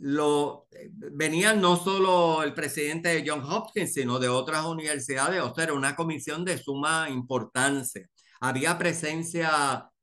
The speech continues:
eh, de algunos estadounidenses que habían estado en, en la,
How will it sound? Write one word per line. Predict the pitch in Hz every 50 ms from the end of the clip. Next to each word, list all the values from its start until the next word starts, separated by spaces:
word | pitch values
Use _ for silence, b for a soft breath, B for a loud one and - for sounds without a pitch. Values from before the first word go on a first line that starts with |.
| _ _ _
eh, | - 123 127 127 123 123
de | 123 131 131 131 131 127
algunos | 123 123 117 117 127 135 143 151 160 156 147 139 123 - _ -
estadounidenses | - 120 123 120 - 147 147 143 143 139 135 135 147 147 139 - 160
que | 165 - 156
habían | 143 123 127 131 127 131 147
estado | 143 123 123 - 143 143 147 151 151 147 135 127 - 92
en, | 123 117 117 117 120 117 120
en | 127 135 143 147
la, | 151 151 147 147 139 135 135 127 123 117 110 107 107